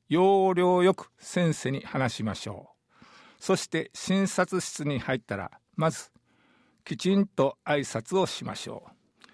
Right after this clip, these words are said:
う。やけに不機嫌な態度の方も稀ですがおられます。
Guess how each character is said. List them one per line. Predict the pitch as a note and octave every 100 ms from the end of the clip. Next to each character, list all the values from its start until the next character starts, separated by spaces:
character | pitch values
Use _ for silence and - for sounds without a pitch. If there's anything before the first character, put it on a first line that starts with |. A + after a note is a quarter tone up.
| _ _ -
う。 |
や | C#3+
け | - F#3+
に | E3+ C#3 - _ _
不 | - C#3+
機 | G3
嫌 | F#3+ E3+
な | B2+ B2 C#3 - _ _ -
態 | - E3
度 | C3
の | A#2+ A2+
方 | C#3+ C3+
も | A#2+ B2 -
稀 | E3+ D3 F#3+
で | F#3+
す | F#3+ E3
が | G3+ G3+ _
お | D#3
ら | A#2+ G#2
れ |
ま | F#2+
す。 | A2 - -